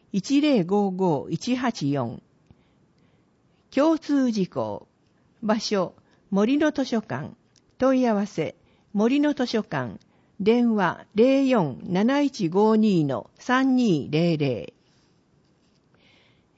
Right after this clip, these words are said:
二、星印、南流山センターの講座イベント。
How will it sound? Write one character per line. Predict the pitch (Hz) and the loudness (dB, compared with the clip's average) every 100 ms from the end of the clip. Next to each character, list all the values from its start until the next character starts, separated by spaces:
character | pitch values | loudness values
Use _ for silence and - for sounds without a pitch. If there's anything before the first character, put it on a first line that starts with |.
| - | 0
二、 | 202 226 202 - _ _ _ _ _ _ _ _ | 2 2 0 -8 _ _ _ _ _ _ _ _
星 | - 220 277 | -6 -2 -2
印、 | 262 202 156 - 101 - _ _ - _ _ _ | 0 -2 -2 -6 -14 -16 _ _ -20 _ _ _
南 | 202 240 302 294 | 2 4 4 4
流 | 294 277 269 254 | 2 2 2 2
山 | 247 240 | 2 0
セ | 240 226 | 0 0
ン | 196 | 0
タ | - 135 131 | 0 -2 -2
ー | |
の | 120 127 - | -4 -6 -8
講 | - 233 240 | -2 0 2
座 | 240 214 | 0 0
イ | 170 | -2
ベ | 165 175 | 0 0
ン | 147 | 0
ト。 | - 190 | -4 -12